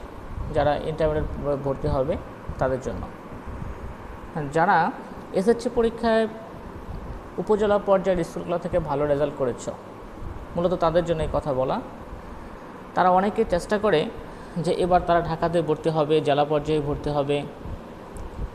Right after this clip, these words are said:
আমার প্রশ্ন হলো, কিন্তু কেন? আসলে তুমি ঢাকাতে ভর্তি হচ্ছ,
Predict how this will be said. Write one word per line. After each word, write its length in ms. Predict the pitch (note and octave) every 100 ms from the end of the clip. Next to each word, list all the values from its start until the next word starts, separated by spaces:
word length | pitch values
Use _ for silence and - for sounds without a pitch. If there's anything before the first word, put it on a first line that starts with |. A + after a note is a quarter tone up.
| - -
আমার 220 | E3+ B3
প্রশ্ন 340 | B3+ C4 - B3+
হলো, 160 | A3
কিন্তু 240 | G3 G#3+ G3
কেন? 140 | D3+ A#2 - - - - - - - - -
আসলে 440 | - B3+ A#3+ E3+ B3 - - - -
তুমি 180 | G#3+ A3+
ঢাকাতে 520 | F#3+ E3+ G3 G3+ A3+
ভর্তি 340 | D#3 D#3+ - F#3
হচ্ছ, 360 | F3 E3+ -